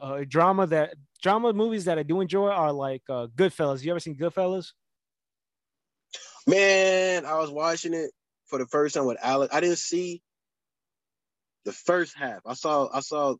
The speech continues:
Speaker 2: like, the middle half towards the end. But bro, from, from the middle to the end, I, I, I enjoyed it. I was like, "I need to watch this whole movie." Goodfellas goes hard though.
Speaker 1: Yeah.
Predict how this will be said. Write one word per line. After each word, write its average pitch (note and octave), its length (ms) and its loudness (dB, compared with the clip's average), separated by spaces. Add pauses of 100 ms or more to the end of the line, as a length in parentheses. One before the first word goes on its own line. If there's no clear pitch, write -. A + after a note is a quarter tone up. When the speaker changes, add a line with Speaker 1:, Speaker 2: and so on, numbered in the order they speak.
Speaker 2:
like, A2+ 220 -8 (360)
the G#2 60 -12
middle D3+ 240 2
half D3+ 320 0
towards B2 220 -4
the A#2 160 -2
end. D3 160 -2 (300)
But C#3+ 140 -6
bro, F3 280 2
from, D3+ 300 -6
from C#3 220 -2
the C3 80 -2
middle E3+ 240 4
to D3 120 -8
the A#2+ 60 -6
end, D3+ 240 2
I, D3 100 -4 (180)
I, D3 200 -10
I D3+ 60 -8
enjoyed B2 420 -4
it. A#2+ 40 -4
I A#2+ 40 -2
was B2 80 -2
like, A#2 100 -4
"I C#3 40 0
need E3+ 140 4
to A#2+ 60 2
watch B2 220 0
this C3 160 -6
whole A2+ 160 -6
movie." A2 320 -2 (400)
Goodfellas F3+ 420 4
goes B2+ 200 0
hard C#3+ 320 0
though. F2+ 100 -12 (1040)
Speaker 1:
Yeah. C#3+ 340 0